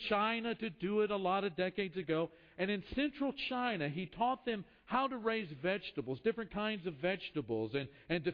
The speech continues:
feed the children better, and how to have a cow, how to have milk. He was a nice man. Told stories about Jesus.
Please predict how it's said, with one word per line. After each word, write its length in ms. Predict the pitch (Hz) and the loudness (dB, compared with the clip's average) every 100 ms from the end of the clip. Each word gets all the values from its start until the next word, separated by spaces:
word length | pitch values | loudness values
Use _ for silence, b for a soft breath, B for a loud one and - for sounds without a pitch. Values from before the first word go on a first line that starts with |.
| - | 0
feed 320 | 233 247 214 | 0 2 0
the 80 | 233 - - | -4 -6 -2
children 560 | 220 226 190 214 190 143 | 2 2 0 -2 -2 0
better, 320 | 160 170 139 | 2 2 2
and 100 | 120 B B | -2 B B
how 240 | - 202 233 | 2 4 4
to 100 | 226 | 2
have 200 | 196 214 | 0 -2
a 60 | |
cow, 420 | 208 160 165 165 127 | -4 -2 0 0 0
how 140 | 139 | -2
to 80 | 180 | 0
have 260 | 175 175 135 | 0 -2 -4
milk. 360 | 147 175 170 - B B | -2 -2 -2 -6 B B
He 120 | 254 | 0
was 160 | 294 277 | 0 -2
a 60 | |
nice 280 | 262 233 240 - | -2 -2 -2 -6
man. 360 | 220 233 311 262 - b b b | -6 -4 -4 -8 -16 b b b
Told 240 | 208 254 - | 2 2 -2
stories 400 | - 240 262 269 214 | 0 2 4 2 0
about 380 | 220 226 226 160 | 0 0 0 -4
Jesus. 480 | 190 240 247 190 | -4 -2 -2 -4